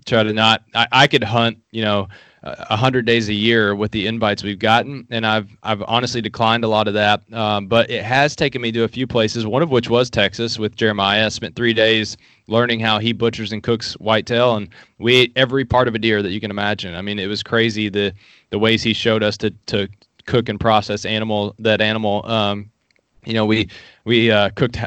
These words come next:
javelina. He, he had bobcat hams in the fridge. Like, I learned a lot about that, and that was an experience I probably wouldn't have had. I know I wouldn't have had it without Go Wild.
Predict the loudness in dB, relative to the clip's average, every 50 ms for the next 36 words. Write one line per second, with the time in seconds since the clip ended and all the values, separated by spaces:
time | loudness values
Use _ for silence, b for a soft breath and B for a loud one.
0 | -8 -10 -6 0 2 4 4 4 2 0 0 0 0 0 0 0 0 -2 -4 -6
1 | -2 0 2 2 2 2 2 4 4 2 2 2 2 2 2 2 -2 -2 -4 -4
2 | -6 -8 -10 -10 -8 -4 -2 0 2 2 2 0 -2 -4 -4 b b b b _
3 | -2 0 2 2 2 0 2 2 2 2 2 0 0 0 2 2 0 0 0 -2
4 | -4 -4 -4 -6 -6 -8 -8 -8 -6 -4 -2 -2 -4 -4 -4 0 0 2 2 2
5 | 0 0 -2 -2 -2 0 0 0 -2 -2 0 0 2 2 2 2 2 2 0 -2
6 | -2 0 0 0 0 0 0 -2 -2 -2 -2 -4 -2 0 0 0 0 0 -2 -4